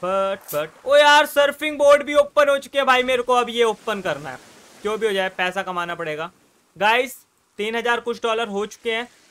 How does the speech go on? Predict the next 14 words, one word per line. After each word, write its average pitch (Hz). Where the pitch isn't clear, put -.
and 208
main 214
है 233
अब 220
हमारा 208
target 196
ये 170
board 156
store, 131
ये 175
open 240
करना 214
जरूरी 180
है, 131